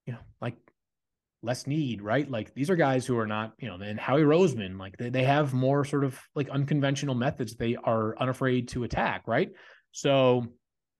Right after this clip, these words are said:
uh, in terms of draft, uh, building the roster. So I look at it, the, I look at the offseason, uh, in some ways as, like, a reflection of, like,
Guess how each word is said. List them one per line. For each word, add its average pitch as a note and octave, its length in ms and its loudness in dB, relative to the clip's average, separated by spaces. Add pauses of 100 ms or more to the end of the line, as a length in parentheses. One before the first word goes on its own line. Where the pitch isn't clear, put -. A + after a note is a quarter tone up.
(320)
uh, B2+ 160 0
in C3+ 60 -8
terms C3 180 0
of A2+ 60 -10
draft, B2+ 280 0
uh, C3 100 -2
building C3+ 240 0
the B2 60 -2
roster. E3+ 380 0
So C#3 140 -8
I A3 100 0
look A3+ 220 -2
at C3+ 80 -2
it, B2 200 -4
the, A2+ 400 -4
I - 60 -8
look F3+ 180 -2
at - 80 -4
the A#2+ 120 0
offseason, A2+ 800 -2 (360)
uh, G#2 240 -4
in C3+ 100 4
some C#4+ 200 4
ways B2 260 4
as, A2+ 140 -2
like, G#2+ 280 0 (440)
a C#3+ 60 0
reflection C3 480 0
of, G#2+ 100 -8
like, G2+ 260 -8